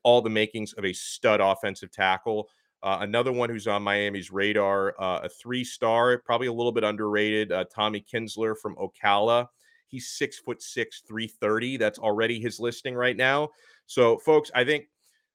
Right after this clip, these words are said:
uh, there's no reason to, to worry about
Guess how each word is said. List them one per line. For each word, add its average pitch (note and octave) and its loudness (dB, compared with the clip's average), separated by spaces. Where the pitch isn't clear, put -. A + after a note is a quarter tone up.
uh, A#2+ 2
there's B2 -4
no C#3+ 4
reason C#3 0
to, A#2 -4
to C3 -4
worry A#2 2
about G2+ 0